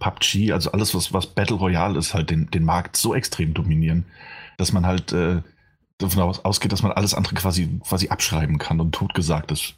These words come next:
in dem Moment. Mag das dann vielleicht doch stimmen, aber langfristig ist es, ist es dann auch nur ein Trend und ein Hype, der sich irgendwie wieder regulieren wird. Aber es freut mich für Turtle Beach, die knapp fünfzig Prozent, äh,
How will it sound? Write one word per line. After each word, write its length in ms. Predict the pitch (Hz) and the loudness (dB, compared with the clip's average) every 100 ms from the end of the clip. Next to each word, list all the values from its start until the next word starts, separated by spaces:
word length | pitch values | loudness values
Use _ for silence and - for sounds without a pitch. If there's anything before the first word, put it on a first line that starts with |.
| _ | _
in 120 | 78 | -2
dem 180 | 78 76 | 0 2
Moment. 380 | 78 78 85 - | 2 2 2 2
Mag 180 | 90 - | 0 2
das 140 | - | 0
dann 100 | 90 | 0
vielleicht 260 | - 87 95 | 2 0 0
doch 60 | 85 | 0
stimmen, 340 | - 107 117 | 2 2 2
aber 160 | 90 87 | 2 2
langfristig 640 | 90 95 - 98 - - | 2 0 -2 -2 -2 -4
ist 100 | - | -2
es, 160 | 95 - | -2 -2
ist 160 | - | -2
es 60 | - | -2
dann 160 | 98 | 0
auch 160 | 82 92 | -2 0
nur 120 | 95 | 2
ein 100 | 78 | 0
Trend 340 | - - - - | -2 -2 -2 -4
und 140 | - | -4
ein 120 | 160 | -2
Hype, 240 | 156 156 - - - - - | -2 -4 -6 -20 -18 -16 -4
der 80 | 85 | -2
sich 260 | 85 - - | 0 -2 -4
irgendwie 380 | 196 101 185 95 | -2 0 2 2
wieder 180 | - 165 | 2 2
regulieren 500 | - 90 73 85 180 | 0 0 2 2 2
wird. 220 | 76 - _ - - - - | 0 -4 _ -20 -20 -12 -4
Aber 160 | 98 | -2
es 80 | 107 | -2
freut 240 | - 123 | 0 0
mich 100 | 180 | 2
für 120 | - 156 | 0 0
Turtle 260 | 147 - | 0 0
Beach, 320 | 123 156 151 - | 0 0 0 -2
die 80 | 165 | -2
knapp 380 | - 98 - - 87 - | -2 -2 -4 -10 -10 -10
fünfzig 460 | - 113 - 110 - | -4 -4 -2 -4 -2
Prozent, 500 | 101 - 95 95 - | -2 0 2 0 -2
äh, 280 | 90 87 | 0 0